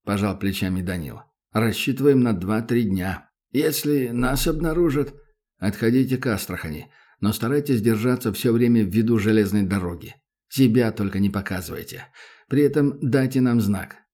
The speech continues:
Киньте в трубу хоть гранату, что ли. На подходе увидим что-то не так, отойдём,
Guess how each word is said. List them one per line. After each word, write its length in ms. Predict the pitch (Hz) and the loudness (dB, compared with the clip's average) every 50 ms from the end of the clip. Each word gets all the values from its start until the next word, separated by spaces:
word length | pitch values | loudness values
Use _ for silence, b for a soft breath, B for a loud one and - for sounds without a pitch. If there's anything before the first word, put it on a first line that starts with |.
| _ _ _ | _ _ _
Киньте 300 | - 131 139 139 151 139 | 4 4 4 6 2 0
в 80 | 117 | 0
трубу 320 | - 123 131 131 131 131 123 | 2 0 2 4 4 2 2
хоть 200 | - - 117 117 | 2 0 0 2
гранату, 640 | 107 98 98 104 104 92 92 101 110 110 107 85 80 | 2 2 0 2 0 2 2 2 2 0 0 -4 -8
что 220 | - - 85 87 | -8 -8 -8 -6
ли. 200 | 90 82 69 - - _ _ _ _ _ _ | -6 -6 -8 -12 -16 _ _ _ _ _ _
На 140 | - 107 110 | -4 -2 -2
подходе 480 | 107 120 110 - - 147 139 131 131 131 | -2 -2 -6 0 2 2 4 4 4 0
увидим 480 | 120 123 107 117 131 127 120 110 101 | 0 0 4 4 4 4 4 2 2
что-то 480 | 98 - - 117 110 110 120 110 107 92 | 0 -2 -2 -2 -2 0 0 0 0 2
не 200 | 107 113 117 117 | 4 4 4 4
так, 420 | 117 - 87 85 85 85 - - - _ _ | 2 0 -4 -4 -4 -4 -6 -10 -18 _ _
отойдём, 640 | _ 104 107 127 113 92 87 101 104 101 95 78 b | _ -4 0 0 0 0 0 0 0 0 -2 -4 b